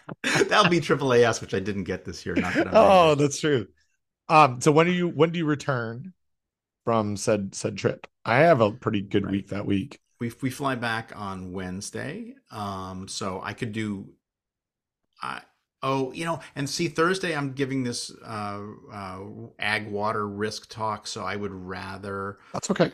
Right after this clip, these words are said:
Speaker 1: not. Could we just, could we schedule, uh, could we schedule,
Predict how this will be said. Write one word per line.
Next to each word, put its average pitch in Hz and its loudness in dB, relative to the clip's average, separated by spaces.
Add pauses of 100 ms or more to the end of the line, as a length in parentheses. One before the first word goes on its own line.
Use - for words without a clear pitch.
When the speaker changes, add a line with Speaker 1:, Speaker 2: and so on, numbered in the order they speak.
Speaker 1:
not. 95 -10
Could 131 -4
we 151 -2
just, 156 -4
could 127 -6
we 135 -2
schedule, 120 -4 (580)
uh, 101 -10
could - -12
we 113 -8
schedule, 107 -10